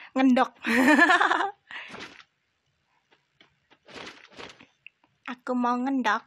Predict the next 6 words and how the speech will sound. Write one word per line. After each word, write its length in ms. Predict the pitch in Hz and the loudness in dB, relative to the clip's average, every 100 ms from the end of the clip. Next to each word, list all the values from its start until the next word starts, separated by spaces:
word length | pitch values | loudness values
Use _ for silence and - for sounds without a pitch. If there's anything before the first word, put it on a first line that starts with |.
| - | -10
<laughs> 2750 | 247 - 349 508 494 440 415 415 440 _ _ _ _ _ _ - - - - _ _ _ _ _ _ _ - | -8 -4 -2 0 0 -2 -4 -6 -10 _ _ _ _ _ _ -20 -20 -20 -20 _ _ _ _ _ _ _ -6
Biar 160 | 233 | -4
masuk 240 | 220 233 240 | -4 -4 -6
sepuluh 320 | - 233 226 | -6 -8 -6
besar. 320 | 233 - 214 262 - _ _ _ _ _ _ _ _ _ _ _ _ _ _ 294 - _ _ _ _ _ _ _ _ _ _ _ _ _ | -8 -4 -4 -6 -16 _ _ _ _ _ _ _ _ _ _ _ _ _ _ _ -20 _ _ _ _ _ _ _ _ _ _ _ _ _
Hmm, 880 | - 247 269 254 240 226 214 208 214 | -4 0 0 0 0 -4 -6 -10 -12